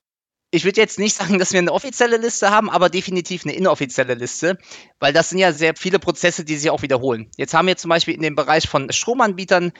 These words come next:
Direktkooperation abgeschlossen und haben dann relativ schnell auch, äh, im Gasbereich das nachziehen können. Jetzt kommt's darauf an, die nächsten Produktbereiche auch anzugehen, wie zum Beispiel Versicherungsbereich,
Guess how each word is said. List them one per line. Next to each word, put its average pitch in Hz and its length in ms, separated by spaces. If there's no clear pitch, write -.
Direktkooperation 170 840
abgeschlossen 160 680
und 143 140
haben 156 120
dann 151 100
relativ 160 400
schnell 143 240
auch, 139 220
äh, 147 220
im 143 200
Gasbereich 131 640
das 127 160
nachziehen 123 340
können. - 240
Jetzt 190 220
kommt's 202 220
darauf 170 260
an, 175 180
die 170 100
nächsten 214 300
Produktbereiche 127 680
auch 135 120
anzugehen, 135 640
wie 160 180
zum 156 140
Beispiel 151 240
Versicherungsbereich, 160 880